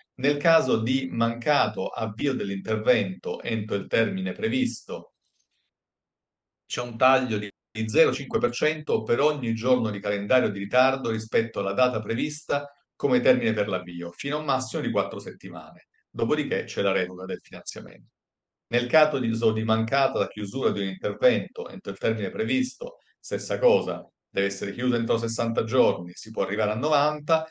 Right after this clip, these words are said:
c'è una, eh, decurtazione dello zero cinque per cento per ogni giorno di ritardo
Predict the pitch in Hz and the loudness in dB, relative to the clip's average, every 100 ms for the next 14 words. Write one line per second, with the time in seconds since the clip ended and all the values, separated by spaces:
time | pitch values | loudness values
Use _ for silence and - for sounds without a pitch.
0 | _ _ - 120 117 120 117 101 98 - | _ _ -2 2 2 2 0 2 0 -2
1 | 101 95 95 95 113 110 104 104 101 - | -4 -2 -2 2 0 0 -2 -2 -2 0
2 | 123 104 92 90 95 107 107 113 110 104 | 0 2 -2 -4 -4 -6 -4 -6 -4 -6
3 | 98 - 117 95 92 87 90 92 92 92 | -4 0 0 0 -8 -8 -6 -6 -6 -2
4 | 117 107 92 101 131 165 95 92 - 120 | 0 0 -2 -4 -2 0 0 0 -4 -6